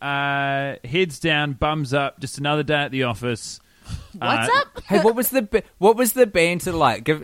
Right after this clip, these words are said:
Speaker 3: that's a little saying from back home, I O, by the way. Head down, bum up just means you're getting to work, you know? You're,
Speaker 2: Nice.
Speaker 3: you're not getting
Speaker 2: Okay.
Speaker 3: distracted. You're just
Speaker 2: For sure.
Speaker 3: plowing ahead, you're going through. Uh,
Speaker 2: Thank you.
Speaker 3: give me a little peek behind the curtain. What was,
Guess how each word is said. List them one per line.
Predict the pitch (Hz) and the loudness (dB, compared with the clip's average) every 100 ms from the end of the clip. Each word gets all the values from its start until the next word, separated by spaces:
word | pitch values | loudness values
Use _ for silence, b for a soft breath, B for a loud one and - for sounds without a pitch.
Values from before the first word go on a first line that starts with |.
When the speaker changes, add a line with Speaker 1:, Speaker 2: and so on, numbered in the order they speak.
| - | 0
Speaker 3:
that's | 151 165 165 | 2 2 2
a | |
little | 165 160 156 143 | 4 4 2 0
saying | - 143 135 131 | 0 2 4 2
from | - 127 113 | 0 -4 -2
back | 127 107 120 | 0 -2 -2
home, | 131 113 107 | -4 -2 -4
I | 104 98 | -4 -4
O, | 98 | -6
by | 104 104 | -4 -6
the | 101 | -6
way. | 101 98 | -6 -6
Head | 101 139 123 | -4 -4 -2
down, | 131 117 107 | 0 0 2
bum | 120 113 | 2 4
up | 110 - | 0 -2
just | 110 - | -6 -4
means | 117 107 | -4 -4
you're | 110 98 | -6 -4
getting | 123 127 | -4 -4
to | 113 | -4
work, | 104 110 95 - _ | -2 0 -2 -6 _
you | 110 101 | -10 -6
know? | 104 120 | -4 -4
You're, | 131 | -4
Speaker 2:
Nice. | 233 190 | -4 -2
Speaker 3:
you're | 110 | -2
not | 127 | -2
getting | 247 247 | -2 -2
Speaker 2:
Okay. | 196 | -2
Speaker 3:
distracted. | 175 110 127 117 131 120 - | -4 0 0 0 -2 -4 -6
You're | 101 | -12
just | 101 | -12
Speaker 2:
For | 226 220 | -10 -10
sure. | - 170 | -10 -10
Speaker 3:
plowing | 139 120 117 107 | -6 -4 -4 -4
ahead, | 113 101 | -4 -6
you're | 92 | -6
going | 104 104 101 | -6 -6 -8
through. | 110 104 90 b b b b | -8 -8 -10 b b b b
Uh, | 139 147 | 4 4
Speaker 2:
Thank | 143 | 2
you. | |
Speaker 3:
give | 165 | 0
me | 196 | 0
a | 202 | 2
little | 196 175 | 2 2
peek | 190 190 | 0 2
behind | 175 165 160 147 | 2 2 2 0
the | |
curtain. | - 165 160 139 | 4 4 4 2
What | 156 160 | 0 2
was, | 170 | -2